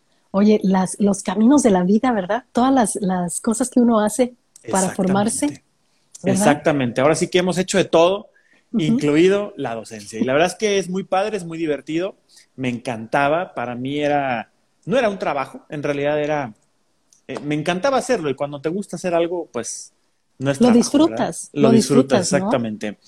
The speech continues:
Speaker 2: Me
Speaker 1: Y
Speaker 2: encantaba,
Speaker 1: pues
Speaker 2: entonces, pues, bueno, pues, ya lo tuve que dejar por hacer otras cosas. Pero
Speaker 1: Ujú.
Speaker 2: bueno, ya después
Speaker 1: Pero es
Speaker 2: volveremos.
Speaker 1: pero es algo que se queda contigo, porque yo también he hecho trabajos que en realidad no han sido el objetivo,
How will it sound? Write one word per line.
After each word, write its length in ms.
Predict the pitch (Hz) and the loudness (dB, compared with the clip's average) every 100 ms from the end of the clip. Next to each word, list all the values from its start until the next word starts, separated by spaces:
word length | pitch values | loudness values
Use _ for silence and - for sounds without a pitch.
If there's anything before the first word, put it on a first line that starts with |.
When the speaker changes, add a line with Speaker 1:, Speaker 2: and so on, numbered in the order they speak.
| _ - | _ -6
Speaker 2:
Me 100 | 131 | -4
Speaker 1:
Y 40 | |
Speaker 2:
encantaba, 340 | 127 131 120 175 | 0 2 6 4
Speaker 1:
pues 80 | 160 | 4
Speaker 2:
entonces, 320 | 160 151 147 | -2 -4 -6
pues, 120 | 143 | -4
bueno, 160 | 156 202 - | -4 -6 -4
pues, 80 | |
ya 100 | 127 | -2
lo 100 | 147 | -2
tuve 160 | 151 175 | 0 0
que 120 | 180 | 2
dejar 320 | 139 135 - _ | 2 0 -4 _
por 180 | 135 | -6
hacer 220 | 127 113 147 | -6 -2 -2
otras 240 | 156 131 | -2 -2
cosas. 460 | - 170 214 208 - _ _ _ _ | 0 0 0 -6 -12 _ _ _ _
Pero 160 | 233 120 | -2 4
Speaker 1:
Ujú. 60 | 110 | 4
Speaker 2:
bueno, 260 | 123 113 - _ _ _ | 4 0 -12 _ _ _
ya 160 | - 151 | -6 -4
después 220 | 165 269 | 0 4
Speaker 1:
Pero 120 | 254 | 6
es 80 | 277 | 4
Speaker 2:
volveremos. 560 | 226 220 214 202 - - _ _ _ - | 2 -2 -6 -10 -16 -20 _ _ _ -2
Speaker 1:
pero 160 | 269 | 0
es 160 | 285 294 | 0 0
algo 180 | 320 320 | 0 0
que 80 | 302 | -4
se 100 | 240 | -6
queda 220 | 247 254 | -4 -4
contigo, 420 | 247 185 208 202 | -6 -6 -4 -6
porque 220 | 190 - | -6 -2
yo 100 | 233 | 0
también 240 | 240 277 277 | 0 0 0
he 100 | 269 | -2
hecho 200 | 262 269 | -4 -6
trabajos 640 | 226 190 190 - 233 262 | -4 -2 -4 -6 -10 -10
que 360 | - 196 185 185 | -6 -4 -4 -4
en 100 | 190 | -4
realidad 300 | 196 196 208 | -2 0 0
no 80 | 240 | 0
han 80 | 247 | -2
sido 320 | - 233 240 - | -2 -2 -2 -2
el 140 | 190 | -4
objetivo, 580 | 180 - - 226 208 247 | -4 -8 2 2 2 -6